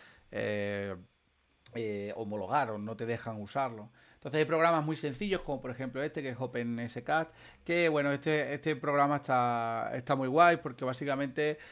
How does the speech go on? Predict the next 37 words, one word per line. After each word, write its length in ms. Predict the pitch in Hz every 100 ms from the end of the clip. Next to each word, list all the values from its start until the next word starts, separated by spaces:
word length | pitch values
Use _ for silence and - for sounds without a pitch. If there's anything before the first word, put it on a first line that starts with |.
| - -
eh, 140 | 127
vas 200 | 123 131
diseñando 560 | 160 - 147 139 147 151
como 160 | 143
si 60 | 135
estuvieses 340 | 127 127 131
programando. 640 | 127 117 104 101 98 131
Lo 100 | 143
que 140 | 107 104
sí 120 | -
que 80 | 127
tienes 200 | 120 123
que 100 | 131
tener 320 | 131 139 127
es 80 | 113
un 160 | 120
poco 240 | 120 110 120
de 220 | 117 117
conocimientos 560 | 120 117 123 117 107 113
de 60 |
matemáticas, 760 | 110 117 135 151 160 156 208 - - - - -
pero 380 | 160 170 160 151
este 180 | 139 165
programa 320 | 156 147 156
es 40 | 147
un 100 | 139
poco 200 | 139 131
diferente. 440 | 120 104 104 104
Así 180 | 101 120
como 240 | 127 131
el 80 | 123
resto 340 | 131 123 -
de 160 | 127 123
programas 400 | 110 127 131 113
tienen 220 | - 113
una 120 | 117
U 220 | 113 113